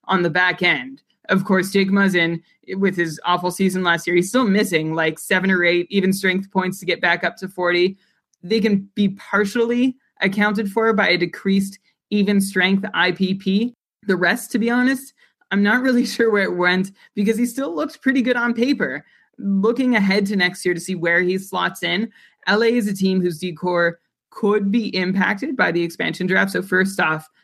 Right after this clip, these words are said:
uh, be wary of that when you're trying to project him at this point of the offseason. But we also heard that the Kings,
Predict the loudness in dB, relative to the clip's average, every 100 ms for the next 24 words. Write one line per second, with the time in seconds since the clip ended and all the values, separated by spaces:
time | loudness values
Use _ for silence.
0 | -10 -8 -8 -2 0 4 4 4 2 0
1 | 0 2 2 2 -2 -2 -4 -2 -2 -4
2 | -4 0 0 2 2 2 0 0 -2 -2
3 | -2 -2 0 -2 0 0 0 -2 -2 0
4 | -2 -4 _ _ _ 0 0 0 0 2
5 | 2 2 0 0 2 2